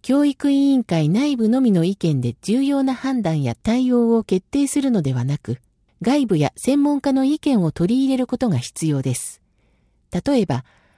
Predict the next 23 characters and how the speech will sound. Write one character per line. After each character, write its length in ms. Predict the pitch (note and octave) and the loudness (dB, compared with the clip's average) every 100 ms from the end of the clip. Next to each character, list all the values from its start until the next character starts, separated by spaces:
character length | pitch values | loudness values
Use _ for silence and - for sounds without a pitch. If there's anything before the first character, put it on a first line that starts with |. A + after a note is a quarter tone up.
| _ _ | _ _
ハ 160 | F3+ | -2
ラ 100 | A3+ | -2
ス 140 | D4 D4 | 0 0
メ 140 | D4+ | 0
ン 60 | C#4+ | 0
ト 120 | D4 | -2
事 180 | C#4+ C#4 | 0 2
案 140 | G#3+ | 2
の 100 | D#3 | 0
対 300 | - F3 F#3+ | -2 -2 0
応 140 | F#3 | 0
で 100 | F3+ | 0
は、 180 | D#3+ A2 - _ _ | -2 -2 -6 _ _
相 180 | - D4+ | -2 0
談 240 | D4+ D4+ | 2 0
窓 220 | D4 D4+ | 0 -2
口 240 | C4 A#3 F#3 | -2 -2 -2
は 140 | D#3 | 0
あ 60 | G3+ | 0
る 120 | F3+ | -2
も 100 | C3 | -2
の 140 | C#3 | -2
の、 160 | C3+ - | -2 -4